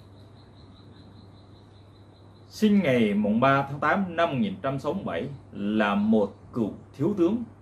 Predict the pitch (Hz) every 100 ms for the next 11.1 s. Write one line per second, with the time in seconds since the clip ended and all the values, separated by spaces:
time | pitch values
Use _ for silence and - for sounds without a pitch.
0 | - 160 160 160 151 147 135 - - -
1 | 135 135 117 135 135 127 120 - - -
2 | - - - - - 110 101 - 120 120
3 | 123 113 98 104 95 85 78 - 220 226
4 | 120 92 92 131 123 117 95 90 87 95
5 | 113 117 110 - - - - - - -
6 | - - - - - - - - - -
7 | - - - - - - - - 175 202
8 | - - - - - - - 202 185 180
9 | 180 - - - - - - - - -
10 | - - - - - - - 285 - 135